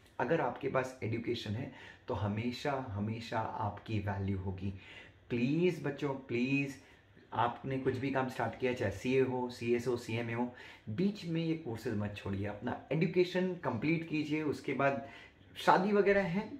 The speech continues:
और in fact मैं पेरेंट्स को भी बोलना चाहूँगा कि प्लीज अपने बेटी हो या बेटा हो, उसकी शिक्षा प्लीज कंप्लीट कराइए, क्योंकि एक बार शिक्षा कंप्लीट हो जाती है तो। और बच्चे, ये नहीं कि लड़के ख़राब है, वो तो मैं आपको एक एग्जांपल दे रहा हूँ कि ऐसा हुआ, लेकिन मैं तो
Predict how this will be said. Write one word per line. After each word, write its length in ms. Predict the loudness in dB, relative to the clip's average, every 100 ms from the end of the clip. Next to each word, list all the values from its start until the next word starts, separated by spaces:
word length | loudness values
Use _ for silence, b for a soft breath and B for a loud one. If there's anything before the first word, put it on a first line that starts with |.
| -12 -2
और 140 | 0
in 160 | 2 2
fact 160 | 2 2
मैं 140 | 2
पेरेंट्स 300 | 4 2 2
को 100 | 2
भी 60 | 2
बोलना 260 | 2 0
चाहूँगा 300 | 0 -2 -2
कि 140 | -2 -4
प्लीज 280 | -2 0 0
अपने 200 | 0 0 -2 -6 -6 -2
बेटी 280 | 0 0 -2
हो 180 | 0 2
या 100 | 2
बेटा 260 | 2 0
हो, 200 | -2 -4 B B B -6
उसकी 240 | -4 -2 -2
शिक्षा 400 | -2 -4 -2 -2 -2
प्लीज 220 | -4 -4
कंप्लीट 400 | -4 -4 -2 0
कराइए, 220 | 0 0 0
क्योंकि 300 | -2 -2 -2
एक 160 | -2
बार 100 | -4
शिक्षा 300 | -4 -2 -2
कंप्लीट 300 | 0 0 0
हो 60 | 0
जाती 240 | -2 -2
है 100 | -4 B B B B 2
तो। 60 | 4 4 0
और 140 | 2
बच्चे, 220 | 2 2
ये 160 | 4 6
नहीं 160 | 4 4
कि 60 |
लड़के 300 | 4 4 2
ख़राब 260 | 0 0 0
है, 60 |
वो 120 | 2 2
तो 80 |
मैं 120 | 2 0
आपको 220 | 0 0
एक 140 | 0
एग्जांपल 400 | 0 0 0 0
दे 60 | 0
रहा 100 | 0
हूँ 80 | 2
कि 80 |
ऐसा 180 | 2 2
हुआ, 240 | 0 2 2 0 B B 0
लेकिन 240 | 2 4
मैं 200 | 4 6
तो 140 | 8